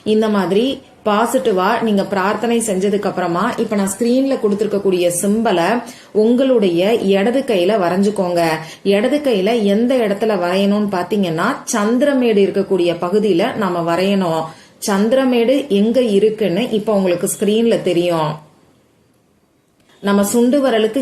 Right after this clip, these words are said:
கீழே, கட்டை விரலுக்கு கீழே இருக்கக்கூடிய சுக்கிரமேடுக்கு பக்கத்துல இருக்கிறது தான் சந்திரமேடு.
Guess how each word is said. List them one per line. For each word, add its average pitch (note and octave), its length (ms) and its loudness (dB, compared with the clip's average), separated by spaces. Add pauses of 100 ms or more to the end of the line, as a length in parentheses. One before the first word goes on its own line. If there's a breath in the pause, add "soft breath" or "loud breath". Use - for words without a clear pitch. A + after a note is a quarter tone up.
(140)
கீழே, G#3+ 340 2 (220)
கட்டை G#3+ 280 -2 (120)
விரலுக்கு A#3+ 340 0 (100)
கீழே C4 380 0
இருக்கக்கூடிய G3+ 460 0 (160)
சுக்கிரமேடுக்கு A3+ 640 0 (100)
பக்கத்துல A3+ 460 -2
இருக்கிறது F#3 440 -2
தான் A3+ 160 0 (220)
சந்திரமேடு. F#3+ 680 2